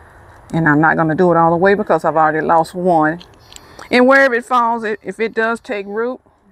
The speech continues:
I mean grow, I can just pull it up and put it back in my little garden. So this is just a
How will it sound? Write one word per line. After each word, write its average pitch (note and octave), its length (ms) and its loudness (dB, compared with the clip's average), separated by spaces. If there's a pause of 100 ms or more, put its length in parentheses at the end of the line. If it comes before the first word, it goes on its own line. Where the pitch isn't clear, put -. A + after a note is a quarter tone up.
(120)
I - 60 -14
mean F3+ 140 -10
grow, A3 400 -4 (120)
I F#3+ 160 -8
can F#3+ 140 -10
just F3+ 300 -6
pull G3 120 -2
it F#3 120 0
up F3 240 0 (880)
and - 140 -10
put G#3 160 2
it - 80 0
back F#3 200 -2
in G3 140 -4
my G3 160 2
little G#3+ 180 -2
garden. D3+ 480 0 (1080)
So - 180 -6
this A3 180 -2
is G3 120 -4
just G3+ 260 0
a F#3+ 300 0